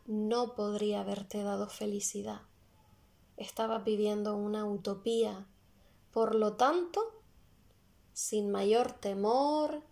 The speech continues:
sin mayor preocupación,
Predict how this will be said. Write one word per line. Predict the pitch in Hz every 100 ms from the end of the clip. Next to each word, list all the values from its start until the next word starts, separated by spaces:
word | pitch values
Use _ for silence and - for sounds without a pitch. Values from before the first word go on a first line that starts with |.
| -
sin | - - 196 185
mayor | 185 190 196 214 208 202 196 - - - - - - - - _ _ _ _ - _ _ _ - -
preocupación, | 208 202 196 202 190 185 - 214 208 208 208